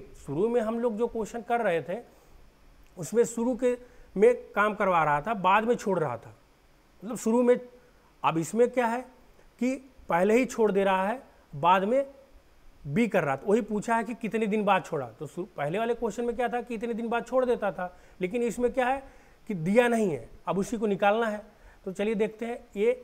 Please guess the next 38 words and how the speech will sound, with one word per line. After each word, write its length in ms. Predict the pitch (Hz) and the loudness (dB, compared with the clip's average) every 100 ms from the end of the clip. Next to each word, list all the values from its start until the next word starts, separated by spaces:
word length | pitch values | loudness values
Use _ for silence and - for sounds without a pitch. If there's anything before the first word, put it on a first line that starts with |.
| - - _ | -14 -20 _
कितने 220 | 185 214 | -2 0
दिन 140 | 214 220 | 0 0
में, 160 | 254 | -2
अट्ठाईस 440 | 277 170 180 185 175 | -2 -8 -4 -4 -2
दिन 140 | 170 | -4
में, 160 | 165 160 - _ _ - | -6 -8 -12 _ _ -8
अब 80 | |
बी 240 | 147 208 233 - - - - - - - - - | -4 -4 -4 -8 -20 -20 -20 -20 -20 -20 -16 -8
कितना 240 | 185 214 | -4 -2
है, 160 | 220 254 - _ - | -4 -8 -18 _ -6
पैंतीस। 420 | 170 165 165 156 - - - | -4 -4 -6 -10 -16 -20 -12
तो 60 | 175 | -6
यहाँ 300 | 156 170 220 | -4 -2 -2
तक 80 | 240 | -4
तो 120 | 226 | -6
किसी 240 | 247 202 | -6 -6
को 80 | 254 | -6
दिक्कत 260 | 233 202 233 | -4 -4 0
नहीं 180 | 254 240 | 0 2
होनी 180 | 196 | 0
चाहिए। 340 | 180 185 185 196 - - - | -2 -4 -6 -6 -14 -20 -10
ये 160 | 185 233 | -4 -4
क्या 200 | 233 226 | -2 -2
है 60 | 175 | -2
आपका 200 | 143 165 | -4 -4
एलसीएम, 480 | 180 156 220 233 233 - _ 185 | -4 -4 -4 -4 -8 -20 _ -8
एलसीएम 280 | 180 233 208 | -4 -4 -4
कितना 260 | 247 254 | -2 -2
आ 120 | 180 | -2
जाएगा, 380 | 135 123 120 120 - _ _ - | -6 -10 -12 -16 -18 _ _ -10
एक 160 | 165 | -10
सौ 120 | - 196 | -8 -4
चालीस। 460 | 208 196 226 - - - - - - - - - - - - - - - - - - - | 0 0 -2 -8 -16 -20 -20 -20 -20 -20 -20 -20 -20 -20 -20 -20 -20 -20 -20 -20 -20 -6
तो 360 | 170 247 - - - | 0 0 -2 -14 -8
एक 100 | 170 | -6
सौ 120 | - | -4
चालीस 320 | 196 190 214 | -2 0 0
से 100 | 196 | -2